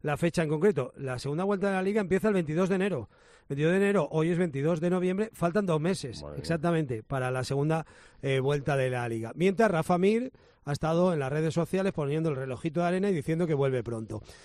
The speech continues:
Speaker 1: Bueno, por, por no repetirme de lo que vengo contando. Rafa Mir le dijeron ocho semanas, hoy se cumple ocho semanas, y lo que Rafa Mir entendía es, "Me dijisteis ocho semanas, han pasado ocho semanas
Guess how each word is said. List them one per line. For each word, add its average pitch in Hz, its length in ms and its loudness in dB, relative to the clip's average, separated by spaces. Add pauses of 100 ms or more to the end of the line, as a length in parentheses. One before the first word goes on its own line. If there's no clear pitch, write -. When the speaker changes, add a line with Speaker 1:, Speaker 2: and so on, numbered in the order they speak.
(200)
Speaker 1:
Bueno, 135 280 2
por, 143 300 -4
por 143 220 -2
no 165 280 4
repetirme 170 640 2
de 151 100 -2
lo 135 120 -2
que 131 100 -6
vengo 135 320 -4
contando. 113 520 -8
Rafa 156 360 0
Mir 147 180 0
le 127 80 -2
dijeron 143 380 0
ocho 143 240 -4
semanas, 175 540 0 (100)
hoy 156 160 2
se 156 160 -2
cumple 127 240 -4
ocho 143 180 -4
semanas, 180 460 0
y 156 100 -2
lo 139 140 0
que 135 100 -2
Rafa 165 280 0
Mir 165 160 2
entendía 175 580 2
es, 123 240 -4 (500)
"Me 127 100 -2
dijisteis 151 460 2
ocho 165 200 0
semanas, 185 580 0 (480)
han 143 100 -4
pasado 175 220 4
ocho 180 180 2
semanas 180 540 0